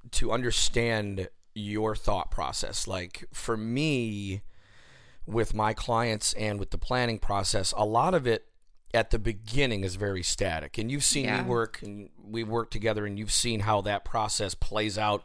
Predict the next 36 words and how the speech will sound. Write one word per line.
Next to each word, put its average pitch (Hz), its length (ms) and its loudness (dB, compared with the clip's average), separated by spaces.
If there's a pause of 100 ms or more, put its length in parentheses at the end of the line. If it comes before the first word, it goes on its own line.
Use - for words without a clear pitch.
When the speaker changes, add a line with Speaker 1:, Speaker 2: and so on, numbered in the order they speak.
Speaker 2:
Yeah. 190 220 2
Speaker 1:
in 110 340 4
a 101 80 -4
wedding. 98 400 0 (680)
But 135 180 2
at 135 60 -2
the 127 80 -4
beginning 156 380 0
of 117 100 2
it, 117 60 0
it's 117 160 -2
very 120 180 2
static. 95 440 2
It's 90 160 -4
a - 40 2
consultation. 131 1040 2
This 113 300 -2
is 123 140 0
how 120 160 4
you're 117 120 0
gonna 117 140 -2
plan 117 300 0
everything 110 300 -2
on 98 180 -2
the 92 60 -2
website, 143 640 4
and 107 160 -4
then 104 460 0 (600)
six, - 440 4
eight, 104 260 -6
nine, 95 400 -6
twelve 95 300 -2
months 92 240 -6
go 87 140 -4
by. 76 160 -2
Speaker 2:
Yeah. 104 240 4